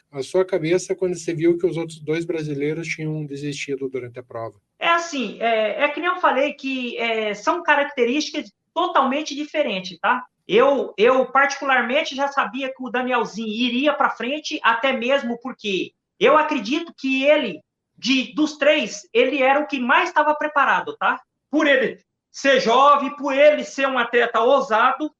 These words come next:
Speaker 2: e eu acredito muito no potencial dele. Já o Daniel Chaves é um atleta que vinha, tipo assim, já vinha, é, ele veio com índice de dois mil e dezenove e depois ele não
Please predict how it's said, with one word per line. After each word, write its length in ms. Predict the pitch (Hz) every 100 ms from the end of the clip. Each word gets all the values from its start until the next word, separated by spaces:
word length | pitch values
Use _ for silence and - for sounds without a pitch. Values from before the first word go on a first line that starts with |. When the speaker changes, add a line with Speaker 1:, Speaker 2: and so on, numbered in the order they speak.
| _ -
Speaker 2:
e 80 | 202
eu 160 | 269
acredito 480 | 302 294 247 302 330
muito 340 | 247 349 392 294
no 120 | 240
potencial 600 | 240 247 233 - 208 190
dele. 240 | 135 - _ -
Já 280 | - 330 392
o 80 | 359
Daniel 380 | 302 277 285 -
Chaves 960 | - 247 302 - 139 - - - - _ _ -
é 100 | 320
um 120 | 339
atleta 500 | - 262 311 302 240
que 280 | - 320 247
vinha, 600 | 202 330 349 214 131 - _ _ -
tipo 180 | 359 349
assim, 400 | 339 277 165 110 _ -
já 180 | - 262
vinha, 500 | 208 320 359 285 202 -
é, 1040 | 226 226 214 208 196 190 180 170 151 - 254
ele 160 | 320
veio 280 | 254 339 349
com 120 | 269
índice 360 | 269 349 349 254
de 120 | 302
dois 240 | 302 302
mil 120 | 302 339
e 20 |
dezenove 680 | 339 330 269 269 247 185
e 40 | 233
depois 440 | 294 285 302 302
ele 200 | 311 311
não 200 | 311 339